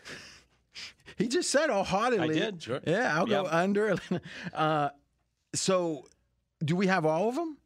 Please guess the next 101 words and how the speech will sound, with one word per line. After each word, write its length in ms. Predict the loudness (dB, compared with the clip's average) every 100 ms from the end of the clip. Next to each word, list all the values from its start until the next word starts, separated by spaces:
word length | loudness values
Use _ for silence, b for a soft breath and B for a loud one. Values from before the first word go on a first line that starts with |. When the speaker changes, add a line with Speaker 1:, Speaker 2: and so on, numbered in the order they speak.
| _
Speaker 3:
No. 140 | 0 2
Speaker 2:
No, 60 |
I 120 | 2
just, 220 | -2 -4 -2
I 120 | -2
just, 280 | -4 -8 -4
I 120 | 0
just 100 | 4
Speaker 3:
There 80 | 4
Speaker 2:
threw 80 |
Speaker 3:
is 60 | 4
Speaker 2:
'em 40 | 2
Speaker 3:
out, 40 |
Speaker 2:
out. 40 | 2
Speaker 3:
there 180 | 2 2
is 80 | 2
Speaker 1:
They're 80 |
Speaker 3:
odds. 220 | 2 0 0
Speaker 1:
out, 120 | 0
Speaker 2:
I, 60 |
I 20 | 0
Speaker 1:
right? 100 | 0
Speaker 2:
had 120 | 0 0
no 160 | 0
idea 200 | 0 -2
they 100 | -2
were 120 | 0 0
out. 220 | -4 -8 -4
Speaker 3:
There's 160 | 0
Speaker 1:
No, 60 | 2
the 60 | 6
Speaker 3:
odds 240 | 4 4
up 100 | 0
Speaker 1:
season 160 | 2 2
Speaker 3:
on 140 | 2
Speaker 1:
wins 120 | 2
are 100 | 0
up, 200 | -2 -2
aren't 180 | -2 -2
they? 100 | -4 -8 _ _ _ -4
For 80 | -2
Speaker 3:
only, 60 |
Speaker 1:
every 220 | 0 -2 -6 _ -4
Speaker 3:
only 240 | 0 0
for 320 | 0 0 0
the 100 | -2
forty-niners 480 | -4 -4 -2 -2 -4
and 80 | -6
Chiefs 220 | -6 -6
right 140 | -8 -10
now. 180 | -12
Speaker 2:
How 180 | -6 -4
did 120 | -4
Speaker 3:
Yeah. 60 | -4
Speaker 2:
you 60 | -2
not, 260 | -2 -2
like, 220 | -4 -4
lead 200 | -4 -4 -2
with 180 | -6
that? 240 | -6 -10 -10 -20 b b b b
Speaker 1:
No, 400 | -2 0 0 -2
Speaker 3:
<laughs> 180 | -2 0 -2 0
Speaker 1:
listen, 320 | 0 0 -2
you 160 | 0
were 60 | 0
Speaker 2:
I 80 | 0
had 60 |
Speaker 1:
ta-, 60 | 0
Speaker 2:
no 160 | 0 0
Speaker 1:
you 40 |
wanted 140 | 2 2
to 60 |
Speaker 2:
idea. 40 | 2
Speaker 1:
talk 100 | 2
about 160 | 4 4
Speaker 2:
So, 100 | 2
so, 40 | 2
Speaker 1:
overtime. 300 | 2 2 2
Speaker 2:
so 80 | 0
what 200 | 0 0
are, 140 | -2
Scott, 320 | -6 -2 0 2
what 160 | 2
are 100 | 2
the 140 | 0 0
odds 200 | 0 0
on 100 | -2
San 240 | 0 -2
Fran 220 | 0 -2
and 80 | -2
Kansas 260 | -4 -4 -4
City 180 | -4 -4
for 120 | -6
their 80 | -6
season 280 | -6 -6 -4
wins? 120 | -2
Speaker 3:
San 160 | 0 0
Francisco 520 | -2 -4 -4 -2 -2
over 300 | 0 0 0
eleven, 400 | 0 0 0 -2 -4
uh, 120 | -6